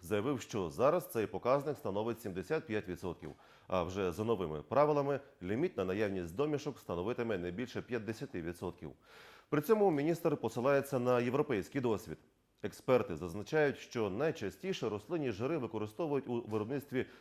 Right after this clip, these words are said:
твердих та плавлених сирів, а також згущеного молока. Разом з тим, не всі схильні вважати, що покупці відмовляться від молочної продукції з вмістом рослинного жиру. Такі молоковмісні продукти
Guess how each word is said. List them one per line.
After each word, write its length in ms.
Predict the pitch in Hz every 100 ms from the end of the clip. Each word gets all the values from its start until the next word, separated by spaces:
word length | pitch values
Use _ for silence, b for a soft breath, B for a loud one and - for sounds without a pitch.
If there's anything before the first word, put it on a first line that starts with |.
| B
твердих 460 | 120 123 117 156
та 220 | - 131 127
плавлених 560 | 123 131 90 85 82
сирів, 380 | - 117 175 170
а 80 | -
також 360 | 92 95 143 - B B
згущеного 600 | 107 131 - 110 90 95
молока. 380 | 101 107 87 - - _ B B B
Разом 400 | 110 113 101 95
з 60 | 92
тим, 260 | 156 143 101
не 120 | 101 139
всі 260 | 139 107
схильні 320 | 85 120 104
вважати, 420 | 104 127 180 170 117
що 300 | - 123 107
покупці 580 | - 101 98 - 165
відмовляться 720 | 131 110 90 107 156 160 156 123
від 140 | 101
молочної 420 | 92 110 - 98
продукції 500 | 87 92 123 151 127
з 60 | 90
вмістом 520 | 87 95 127 131 107
рослинного 500 | 95 92 104 90 104
жиру. 340 | 110 113 87 71 - B B B B
Такі 320 | 156 156 208
молоковмісні 720 | 139 117 113 113 127 117 107
продукти 640 | 95 98 92 151 170 151 135